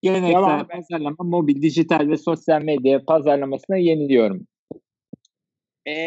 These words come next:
Speaker 2: ortada diyelim. <laughs> Yeniliyor mu,
Speaker 1: Ortada
Speaker 2: yeniliyor
Speaker 1: diyelim,
Speaker 2: mu?
Speaker 1: ortada diyelim.
Speaker 2: Yani şöyle, şöyle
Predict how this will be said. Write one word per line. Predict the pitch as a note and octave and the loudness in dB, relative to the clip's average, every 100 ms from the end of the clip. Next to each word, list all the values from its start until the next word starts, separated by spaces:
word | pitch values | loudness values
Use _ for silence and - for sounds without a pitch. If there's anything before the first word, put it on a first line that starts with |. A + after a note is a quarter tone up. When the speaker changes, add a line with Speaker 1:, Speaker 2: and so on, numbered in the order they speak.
| F3 E3+ E3+ E3+ E3+ _ _ _ | -2 -2 -2 -4 -10 _ _ _
Speaker 2:
ortada | D#3+ F3+ - G#3+ A3 | 0 0 2 2 4
diyelim. | F3 C3+ A2 _ _ | 4 4 0 _ _
<laughs> | - - F#4+ - F#4+ - _ - - - | -14 -6 -6 -4 -8 -10 _ -20 -14 -2
Yeniliyor | G3+ A3 | 2 4
mu, | D#3+ | 4
Speaker 1:
Ortada | - D#3+ G#3 | 2 2 2
Speaker 2:
yeniliyor | - | 2
Speaker 1:
diyelim, | B2+ - | 0 -2
Speaker 2:
mu? | A3 G#3+ | -2 0
Speaker 1:
ortada | - - F#3 F#3 | 0 -2 0 0
diyelim. | E3 D#3 | 2 2
Speaker 2:
Yani | G3 | 2
şöyle, | A#3 B3 C4+ B3 - _ _ _ - | 0 -4 -6 -6 -8 _ _ _ -10
şöyle | A#3+ C4+ | -6 -4